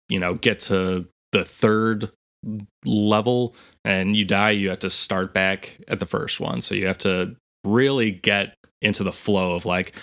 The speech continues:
"Okay, like, gotta shoot myself here. I gotta flick quick in this direction." Like, you really gotta nail these down.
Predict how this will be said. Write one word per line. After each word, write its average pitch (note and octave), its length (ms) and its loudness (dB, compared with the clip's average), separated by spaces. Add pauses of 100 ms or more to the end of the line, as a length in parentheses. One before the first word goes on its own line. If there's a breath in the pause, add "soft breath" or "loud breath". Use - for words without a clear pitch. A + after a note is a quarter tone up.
(280 loud breath)
"Okay, F#2 300 2
like, F2 300 -2 (340 loud breath)
gotta F2+ 140 0
shoot C3 260 2
myself A2 400 2
here. G#2 200 4
I G#2 40 0
gotta F#2 220 -4
flick - 420 -2
quick - 560 -2 (120)
in G2+ 180 0
this F#2+ 200 0
direction." F#2+ 480 0
Like, F2+ 240 -4
you G2 120 0
really G#2+ 200 4
gotta F2+ 240 0
nail F2+ 400 0
these F2 240 -2
down. F2 400 -2